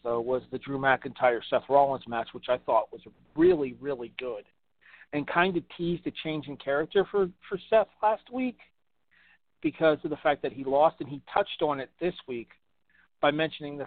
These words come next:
fact that the loss to McIntyre kinda put him into a spiral, which he took out on Rey. But Rey helped him see that there was still opportunity at the end of the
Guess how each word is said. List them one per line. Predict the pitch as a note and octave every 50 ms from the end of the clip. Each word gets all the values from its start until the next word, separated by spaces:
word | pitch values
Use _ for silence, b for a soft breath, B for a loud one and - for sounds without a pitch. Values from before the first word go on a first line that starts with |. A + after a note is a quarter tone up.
| -
fact | - C#3+ C#3 C3+ C3+ - _ -
that | C#3 C3+ B2+ B2+ C3 B2+ - _ _ _ _ - C#3+
the | D#3
loss | D3+ D3+ D#3 D#3 E3+ - -
to | -
McIntyre | D3+ D3+ D3 - - C3+ - C3+ C#3 C3+ B2+ -
kinda | - C#3+ C#3 C3
put | B2+ - - C#3 A#2+
him | C#3+ C#3 C3+
into | C3+ C3 - - C3 B2
a | A2+ - - -
spiral, | _ - D3+ E3 E3 D#3 C3+ B2 B2 A#2+ B2
which | B2+ B2+ - -
he | - -
took | - C#3 C3 -
out | B2+ B2 A#2+
on | A#2 A2+ A#2 A#2+
Rey. | B2 C#3 D#3+ D#3 C3 A2+ G#2 - _ _ _ _ _ _ _ _ _ _ _ _
But | D3+ D3 C3+
Rey | C#3+ C#3+ C#3+
helped | B2+ A#2 C3 C3 - _ -
him | C3 B2+ A2+ - - -
see | - C3 B2 B2 A#2 G#2+ -
that | A#2+ A#2+ A#2 A#2 A#2 - _ _ _ _ _ _
there | - C#3+ C#3
was | C3 B2 - -
still | - C#3+ C3+ B2
opportunity | B2+ A#2+ - B2 A2+ - - C#3+ C3 B2+ A#2+ A#2+ B2 A#2+ A#2
at | A2 -
the | A#2+ A#2
end | A2 G#2+
of | A2 -
the | _